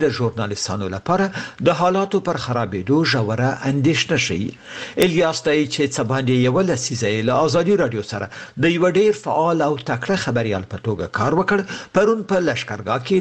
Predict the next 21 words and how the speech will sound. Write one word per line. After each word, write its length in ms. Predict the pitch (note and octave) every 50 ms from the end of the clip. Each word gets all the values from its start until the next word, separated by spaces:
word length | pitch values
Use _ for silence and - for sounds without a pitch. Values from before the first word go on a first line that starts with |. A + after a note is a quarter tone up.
| C#3
د 20 | C#3 G#2 F2+
هغه 260 | A2 A2 - B2 A2+ G#2+ G#2 G#2+
مقناطیسي 680 | G#2+ - - - A#2+ G2 - - A2 - - A#3+ F#3
بم 180 | E3 C#3 A2 G#2 A2
په 100 | G#2 - A#2
چاودنه 340 | G2+ G2+ G2 G#2 G#2 G2+ F#2
کې 120 | - G#2 G2
ووژل 420 | A2 C#3+ D#3 F#3+ - D#3+ F3+ D#3+ - -
شو 100 | E3 B2+ -
چې 100 | D3+ D3 C3 B2 - - - - - B2+ D#3
د 100 | F3 D#3 E3
ده 180 | G#3+ G#3+ G#3 G#3 -
په 160 | F3+ D#3 C3 A#2+
موټر 360 | G#2+ G#2 - - C#3 C3 B2+ -
پورې 200 | D3 D3 D3 D3 C3+ B2
نښلول 500 | B2 - B2 A#2 G#2 G2 A2+ B2+ B2 - -
شوی 240 | C3+ F#2 E2 E2 F2
و. 120 | G#2+ - - _ _ _ - - - - - - - -
د 100 | D#3 F#3 G3 F3+
ژورنالستانو 680 | C#3+ G3 G3 D#3+ F#3 F#3 F3+ E3+ - - F#3+ F#3 F3+ F3+ E3
نړیوال 360 | D#3+ D#3 D#3 D#3 D3 D#3 D3+